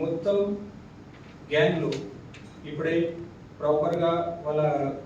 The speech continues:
క్రైమ్, ఆ, క-, వాళ్ళ రికార్డ్ కంప్లీట్ చేసి ఈ రోజు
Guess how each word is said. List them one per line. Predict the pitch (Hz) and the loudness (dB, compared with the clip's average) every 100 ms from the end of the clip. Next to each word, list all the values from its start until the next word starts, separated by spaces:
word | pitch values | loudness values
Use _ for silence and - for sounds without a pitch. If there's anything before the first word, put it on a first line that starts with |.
| - - - | -14 -16 -8
క్రైమ్, | 147 151 165 156 135 | -4 0 0 0 0
ఆ, | 135 131 131 127 127 131 | 0 0 0 -2 -2 -4
క-, | - 131 131 131 135 | -4 -2 -2 -2 -2
వాళ్ళ | 147 147 | -2 0
రికార్డ్ | 139 143 160 | 0 0 -2
కంప్లీట్ | 156 160 160 160 | -2 -4 -4 -4
చేసి | 151 147 143 | -4 -2 -2
ఈ | 147 | 0
రోజు | 151 | 0